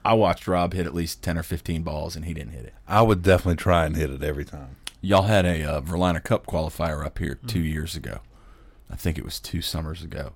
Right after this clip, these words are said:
Speaker 1: where we could get twelve guys on. And so we had a bunch of guys. And it's the only Verlina Cup qualifier we've ever actually, um,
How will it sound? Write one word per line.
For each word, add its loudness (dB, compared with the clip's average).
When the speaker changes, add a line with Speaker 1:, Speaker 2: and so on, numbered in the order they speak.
Speaker 1:
where -6
we -4
could -8
get -6
twelve -4
guys -6
on. -12
And -8
so -4
we -4
had -8
a -18
bunch -16
of -20
guys. -10
And -10
it's -6
the 6
only 6
Verlina 4
Cup 0
qualifier 4
we've 2
ever 2
actually, -2
um, -8